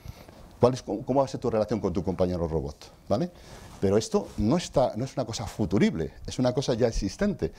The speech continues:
En China ya hay una central nuclear dirigida por una persona desde su casa. Una central nuclear, ¿vale? Todo claramente con la situación de la automatización. Más medición del rendimiento va a generar más desigualdad social,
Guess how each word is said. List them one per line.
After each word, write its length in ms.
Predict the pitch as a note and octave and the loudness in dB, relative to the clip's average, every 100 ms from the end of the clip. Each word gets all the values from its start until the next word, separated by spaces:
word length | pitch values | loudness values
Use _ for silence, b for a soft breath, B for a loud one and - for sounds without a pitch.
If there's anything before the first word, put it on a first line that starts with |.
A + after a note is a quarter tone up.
| B B | B B
En 100 | F2+ | -2
China 260 | - D3 C#3 | 2 2 2
ya 120 | C3 | 2
hay 80 | C3 | 2
una 140 | A2 | 0
central 440 | - G2+ B2+ C#3+ A#2+ | -2 -4 0 0 0
nuclear 500 | G#2 A2+ C#3+ D3+ - | 0 2 2 0 -8
dirigida 560 | F#2+ G2+ G2 - C3 F#2 | -4 0 0 0 0 0
por 120 | F2 | -2
una 140 | A#2 | -2
persona 400 | C#3+ C3 - D3+ | -2 -2 -2 -2
desde 240 | C3+ F#2 E2+ | 0 -2 -2
su 140 | - | -4
casa. 240 | - - - - - B B B B B B B B - - - - A#2+ | -4 -4 -8 -18 -20 B B B B B B B B -20 -20 -20 -4 0
Una 140 | D3+ | 0
central 360 | - D#2+ A#2 A2 | -2 -6 -6 -6
nuclear, 380 | E2 E2+ - - - - - | -6 -6 -8 -12 -20 -20 -2
¿vale? 180 | F2+ E3 B B B B - - - | 0 0 B B B B -20 -10 0
Todo 260 | E2 C3 | 2 2
claramente 580 | A2 G#2 G#2 B2 D#3 G#3+ - - - - G#2 | 4 4 2 0 -4 -6 -10 -20 -20 -8 -2
con 120 | F#2+ | 0
la 100 | F#2+ | 0
situación 440 | G#2 F#2+ - A#2 | -2 -2 0 2
de 60 | A#2 | 2
la 60 | |
automatización. 800 | G#2+ G2+ F#2+ G2 D#2 D#2 - - - _ - B B B B B - - | 2 2 -2 -4 -8 -10 -12 -14 -20 _ -20 B B B B B 2 4
Más 160 | G#3 | 4
medición 340 | G3+ F3 F#3+ F#3 | 2 -2 -2 -2
del 120 | D3+ | 0
rendimiento 640 | C#3 C#3 F3 F3 F#3 F3 - - - A#2+ | 0 0 0 -2 -4 -4 -14 -14 -2 0
va 60 | |
a 40 | D3+ | 0
generar 360 | D3+ C3 C#3 | 0 2 2
más 160 | C#3 B2 | 2 0
desigualdad 460 | A#2+ - G#2 G#2 G2+ | -2 -2 -2 -2 -4
social, 340 | G#2+ G2 | -2 -2